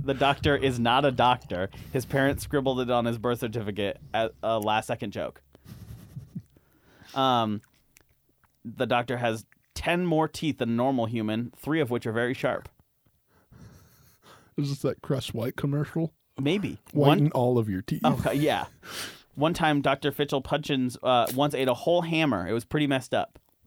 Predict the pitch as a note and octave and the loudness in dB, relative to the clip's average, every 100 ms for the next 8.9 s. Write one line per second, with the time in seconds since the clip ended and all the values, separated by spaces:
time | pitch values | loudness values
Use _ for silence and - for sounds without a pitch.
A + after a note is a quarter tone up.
0 | - - - - A#2 A2+ G#2 G#2+ - F#2 | -18 -18 -18 -14 -6 -2 -2 -2 -6 -10
1 | - - - - - - _ _ _ - | -10 -18 -20 -20 -20 -20 _ _ _ -12
2 | - C3+ B2+ G#2 G#2+ - - _ - C3 | 0 2 4 4 0 -8 -20 _ -6 -2
3 | D3 - D#3+ C#3+ C3+ C3+ D#3 - B2 B2 | -2 0 0 0 0 0 -2 -2 -2 -2
4 | - F#3 G3 F3+ F3+ F3 F3+ B2+ C3 B2+ | 2 2 2 0 0 0 0 0 0 -2
5 | C3 D3 C3+ C3 A2+ - - - - - | 0 0 0 0 0 -4 -10 -20 -20 -20
6 | - - - _ _ - - F#3 - F3 | -20 -20 -20 _ _ -6 -2 -4 -2 -6
7 | - - E3+ F#3+ G3 F#3 F3 D#3 C#3 C#3 | -8 -4 2 4 4 2 2 2 4 4
8 | B2+ B2+ B2 A#2+ A#2+ A2+ G#2+ A#2 - | 4 2 2 0 0 -2 -2 -6 -8